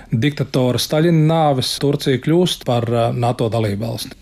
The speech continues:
Turcijas jautājums lika pārvērtēt rietumu sabiedrotajiem P S R S lomu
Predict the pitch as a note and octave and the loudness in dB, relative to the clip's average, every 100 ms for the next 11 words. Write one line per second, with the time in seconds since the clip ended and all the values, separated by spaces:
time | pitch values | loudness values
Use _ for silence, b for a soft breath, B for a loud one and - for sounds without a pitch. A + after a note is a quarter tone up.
0 | - - - D3 D#3 - C3 A2+ C#3 B2+ | -20 -10 0 2 2 2 0 2 0 2
1 | C3 C3+ E3 E3+ E3+ E3+ D3+ - - D#3 | 2 2 2 2 4 2 2 0 -2 0
2 | C3 B2+ C#3+ D3 - - - - D3 C3 | 2 4 2 0 -12 -20 -16 -4 0 2
3 | C3 - - - C#3 D#3 D3 B2+ A#2 C3 | 0 -4 -10 -2 2 2 2 2 0 -2
4 | A#2 - C3 C#3+ D3 A#2+ - C3+ B2 C#3+ | -2 0 0 2 2 0 0 0 0 2
5 | C#3+ D#3 D3 D3+ D3 C#3+ C#3 B2+ - C3 | 2 0 2 2 2 4 2 2 -2 -2
6 | C3+ - C3 C3 - B2+ A#2+ A#2 C3+ F3 | 0 0 0 0 0 0 2 4 4 2